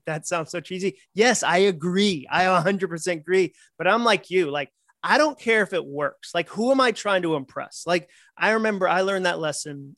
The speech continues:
I read a hundred books one year as a, as a personal goal. And I would post about the books and people would go,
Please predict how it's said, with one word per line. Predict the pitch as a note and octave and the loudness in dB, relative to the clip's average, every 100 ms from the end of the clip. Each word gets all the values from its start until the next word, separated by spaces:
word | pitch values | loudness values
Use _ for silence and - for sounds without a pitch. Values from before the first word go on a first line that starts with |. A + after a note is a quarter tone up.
| - | -12
I | D#3+ | -4
read | F3 E3+ | -2 -2
a | |
hundred | C#3 F3 E3+ D3 | -4 -8 -10 -10
books | D3 - | -12 -12
one | C#3 C#3 | -12 -10
year | C#3 C3 B2+ _ _ _ - | -12 -14 -18 _ _ _ -14
as | D#3 C#3 | -12 -10
a, | C#3 - | -10 -12
as | C#3 | -14
a | C3+ | -14
personal | - D3 - C#3+ | -12 -10 -10 -12
goal. | C#3 C3 B2+ B2 _ _ _ _ | -10 -10 -12 -16 _ _ _ _
And | D3+ C#3+ C#3 C3+ C3 | -12 -10 -10 -10 -10
I | D3+ D3 | -6 -4
would | D3+ - | -4 -6
post | G3 - | -6 -6
about | D#3+ D3 | -8 -8
the | D3 | -8
books | G3 - C#3+ | -8 -8 -12
and | C3 | -18
people | C#3 C3+ | -18 -18
would | B2+ | -18
go, | C3 | -20